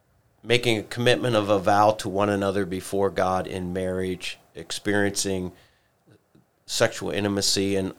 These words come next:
all of its expressions as God provides for in the safety of that particular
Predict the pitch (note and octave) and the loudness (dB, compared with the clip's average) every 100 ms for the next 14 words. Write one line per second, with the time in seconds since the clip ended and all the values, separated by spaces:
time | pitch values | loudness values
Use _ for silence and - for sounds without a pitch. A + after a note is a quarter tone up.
0 | - G2 G#2+ A2 A2 A2 A2 - - G#2 | 0 4 6 4 2 -2 -4 -4 -2 -2
1 | G2+ - G2 G2 F#2 - F#2+ F#2+ F#2 - | -2 -2 -2 -2 -4 -4 -4 -4 -6 -8
2 | _ _ _ _ _ - F#2 F#2+ F#2 G2 | _ _ _ _ _ -8 -4 -2 0 0
3 | G2 - - F#2+ F2+ F2 G2 F#2+ F#2 F2 | 0 -4 -4 -4 -2 -2 -4 -4 -4 -4
4 | - F#2+ F#2 - F#2+ - F#2 E2 F2+ E2+ | -2 -2 -4 -6 -8 -6 -8 -4 -4 -4
5 | - - F2+ - F#2 F2 E2+ | -8 -10 -10 -8 -6 -6 -6